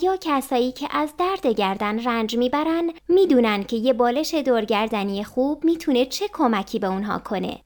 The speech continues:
وقتی با قطار، اتوبوس، هواپیما و ماشین‌های شخصی خودمون به مسافرت می‌ریم،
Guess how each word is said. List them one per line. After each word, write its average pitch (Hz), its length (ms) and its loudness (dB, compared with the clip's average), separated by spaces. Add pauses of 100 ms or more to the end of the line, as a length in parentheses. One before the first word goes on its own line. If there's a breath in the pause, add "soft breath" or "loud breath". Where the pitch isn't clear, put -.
وقتی 381 420 2
با 240 260 4
قطار، 240 580 0
اتوبوس، 226 640 -2
هواپیما 220 800 2
و 339 140 2
ماشین‌های 233 640 0
شخصی 220 520 -2
خودمون 208 520 -2
به 233 100 2
مسافرت 247 760 0
می‌ریم، 349 360 2